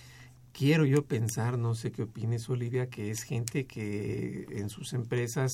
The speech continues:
son benevolentes. Recordemos que el derecho laboral es expansivo, es decir, maneja mínimos, pero tirándole a más.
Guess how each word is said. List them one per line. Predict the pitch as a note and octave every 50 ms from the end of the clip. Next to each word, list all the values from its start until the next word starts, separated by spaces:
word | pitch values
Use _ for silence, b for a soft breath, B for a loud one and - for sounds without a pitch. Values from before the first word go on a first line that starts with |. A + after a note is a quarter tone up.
| - -
son | - B2+ B2 B2 B2+ B2 A#2
benevolentes. | B2 A#2+ B2 A#2+ A#2+ C3 C#3+ D#3 D#3 C#3+ F#3 F#3
Recordemos | - C3+ B2+ C#3 B2+ C#3 C3+ C3 -
que | -
el | C3
derecho | A#2+ B2+ B2 B2 A#2 B2 C#3 C3
laboral | C3 C3 C3 C3 C#3+ D3+ D3 C3
es | A#2 -
expansivo, | - - - - C#3 C3+ C3 - D#3+ C#3 C#3+
es | C3 C#3
decir, | - - - - C3
maneja | B2 A#2+ A#2+ B2 B2+ A2+ D#3 C#3+
mínimos, | D3 D3+ C#3+ C3+ C3 C3+ C3+ - -
pero | - - - -
tirándole | - - A#2+ - B2+ C3 C3 C3+ -
a | -
más. | - E3 E3 E3+ D#3+ - -